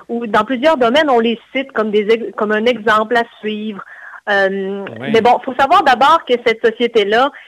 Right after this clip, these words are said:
Speaker 1: est d'abord un, un peu à l'avant-garde, justement, euh, dans certaines matières.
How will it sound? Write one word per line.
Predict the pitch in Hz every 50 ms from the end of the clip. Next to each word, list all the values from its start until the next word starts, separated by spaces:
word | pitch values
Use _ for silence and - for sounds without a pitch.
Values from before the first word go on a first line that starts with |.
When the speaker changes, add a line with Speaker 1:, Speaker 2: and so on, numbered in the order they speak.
| _ _ _ -
Speaker 1:
est | 240
d'abord | 233 240 240 254 320 311 277
un, | 254 240 240 - 240
un | 220
peu | 226 - 294 311 320 - -
à | 226
l'avant-garde, | 214 226 226 214 226 220 220 220 240 240 254 262 220
justement, | 202 208 - - 226 202 202 208 220 240 247 240 - - - - - 190
euh, | 185 185
dans | 180 196 196 190 190 -
certaines | 220 - - 240 247 233
matières. | 208 202 202 - 233 214